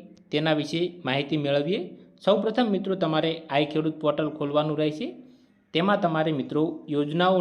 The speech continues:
નામના ઓપ્શન ઉપર ક્લિક કરવાનું રહેશે. ક્લિક કર્યા બાદ મિત્રો તમને વિવિધ વિભાગની અલગ અલગ યોજનાઓ જોવા મળશે, જેમાં આપણે ખેતીવાડી વિભાગની યોજનાઓ ઉપર મિત્રો ક્લિક કરીશું.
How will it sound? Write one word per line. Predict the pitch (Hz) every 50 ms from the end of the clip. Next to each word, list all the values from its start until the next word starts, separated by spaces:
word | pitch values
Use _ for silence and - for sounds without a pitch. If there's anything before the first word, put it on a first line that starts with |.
| 160
નામના | 143 127 131 143 147 139 135 127
ઓપ્શન | - - - 165 139 110
ઉપર | 107 135 147 156 - -
ક્લિક | 151 160 175 165 - -
કરવાનું | 117 104 98 101 98 101 110 131 160 196 208 - - - - - - - - - 165
રહેશે. | 170 160 123 - - 104 101 101 - - - - _ _ _ _ _ _ _ _ _ _ _ _ _ _ _ _ _ _ _ _ _ _ _ _ _ _ _ _ _ _ _ _ -
ક્લિક | - 190 247 247 -
કર્યા | - 240 233 233 220
બાદ | 233 226 202 208
મિત્રો | 202 208 214 202 202
તમને | 196 185 185 185 190 190 190 - - - 131
વિવિધ | 139 165 196 208 185 170 147
વિભાગની | 131 123 127 147 151 151 160 170 170 170 - - 147
અલગ | 143 156 156 156 156
અલગ | 156 160 156 - - - - 151
યોજનાઓ | 135 131 135 139 151 151 156 156 151
જોવા | 147 147 156 156 156 156
મળશે, | 156 151 147 - 214 302 370 - - - - - _ _ _ _ _ -
જેમાં | 127 131 156 196 220 208
આપણે | 175 - - 151 170 190 190 - - -
ખેતીવાડી | - 151 156 156 - 220 208 208 208 202 214 208 160
વિભાગની | 120 - 117 120 123 143 160 170 165 151
યોજનાઓ | 139 131 135 147 165 165 160 151
ઉપર | - 156 143 135 120
મિત્રો | 110 - 147 151 147 -
ક્લિક | - 117 139 180 - - - - - - - - - _ _ _ - -
કરીશું. | 180 180 175 147 - - 113 104 95